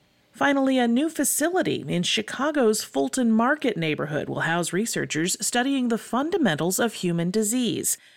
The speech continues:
The Chan Zuckerberg Biohub in Chicago is the second in Facebook founder Mark Zuckerberg's network of biomedical research centers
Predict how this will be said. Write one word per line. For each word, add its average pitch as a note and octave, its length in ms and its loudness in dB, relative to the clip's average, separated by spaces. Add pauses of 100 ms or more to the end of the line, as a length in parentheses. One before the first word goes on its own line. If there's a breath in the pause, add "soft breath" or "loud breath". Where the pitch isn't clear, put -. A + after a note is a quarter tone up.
(180 loud breath)
The C#3 100 -4
Chan D#3+ 340 -2
Zuckerberg D3+ 760 -2
Biohub C#3 760 -2
in D3 120 -2
Chicago D#3+ 640 -2
is G#3 240 4
the A3+ 120 0
second B3+ 640 -2
in D3+ 200 -2
Facebook F#3+ 480 -4
founder E3+ 320 0
Mark E3+ 260 0
Zuckerberg's E3 640 0
network G3+ 480 0
of F#3 140 0
biomedical F#3 680 0
research B3+ 480 0
centers C#3 440 -2